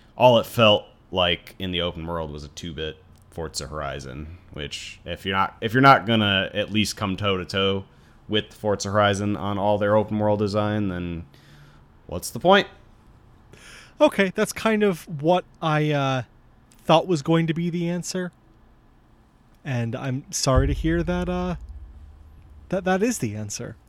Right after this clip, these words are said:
Speaker 1: Yeah. I, I mean, I still, <laughs> I still enjoy the game. I'm still gonna continue playing it.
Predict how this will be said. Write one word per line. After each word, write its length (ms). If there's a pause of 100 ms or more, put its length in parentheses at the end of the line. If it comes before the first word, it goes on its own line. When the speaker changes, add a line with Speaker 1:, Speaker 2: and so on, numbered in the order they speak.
(140)
Speaker 1:
Yeah. 260 (520)
I, 260
I 140
mean, 120
I 220
still, 640
<laughs> 40 (260)
I 80
still 240
enjoy 280
the 100
game. 400
I'm 140
still 220
gonna 320
continue 380
playing 380
it. 160